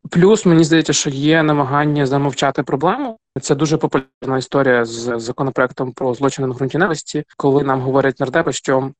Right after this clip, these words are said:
так, е, немає справ в поліції, нема судових рішень, значить, це не проблема. Ну, їм дуже важко пояснити, що якщо система не працює, то судових рішень не буде.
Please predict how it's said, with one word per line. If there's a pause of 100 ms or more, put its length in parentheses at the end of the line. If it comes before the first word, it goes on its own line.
(120)
так,
е, (380)
немає
справ
в
поліції, (100)
нема
судових
рішень,
значить,
це
не
проблема. (220)
Ну,
їм
дуже
важко
пояснити,
що
якщо
система
не
працює,
то
судових
рішень
не
буде.